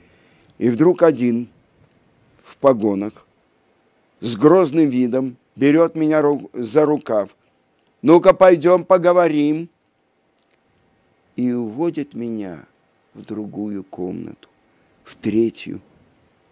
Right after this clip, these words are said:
Мне стало не по себе. Наверное, он что-то подозревает. Тут он оборачивается ко мне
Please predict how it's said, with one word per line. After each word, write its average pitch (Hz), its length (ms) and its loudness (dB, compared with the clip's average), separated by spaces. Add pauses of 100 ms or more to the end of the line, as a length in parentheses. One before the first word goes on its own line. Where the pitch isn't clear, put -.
(640)
Мне 87 380 -12
стало 110 640 -14
не 98 200 -10
по 101 200 -14
себе. 117 560 -8 (720)
Наверное, 110 460 -4
он 113 60 -6
что-то 107 440 -10
подозревает. 113 880 -6 (1120)
Тут 151 220 -4
он 127 160 0
оборачивается 117 960 -2
ко 127 180 -6
мне 123 380 -4